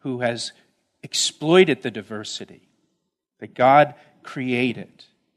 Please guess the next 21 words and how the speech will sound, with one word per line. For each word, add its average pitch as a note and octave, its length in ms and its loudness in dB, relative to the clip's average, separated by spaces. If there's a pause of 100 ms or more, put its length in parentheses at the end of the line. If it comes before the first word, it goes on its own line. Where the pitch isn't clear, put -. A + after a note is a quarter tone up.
(160)
in C3 140 -10
his D#3 400 -2
one D3 320 0
family C3+ 540 -8
that A2 160 -20
he A#2 100 -16
created. F2+ 520 -20 (1200)
Man E3 280 0
exploits - 600 -10
that. E2 220 -20 (280)
Man E3 320 2
uses C#3+ 500 -4
that F2 260 -16
for - 140 -18
evil. B2 440 -12 (1500)
God E3+ 380 0
created C#3+ 720 -2
us - 280 -16
as A2+ 220 -16
one D3+ 400 2
family, A2 520 -8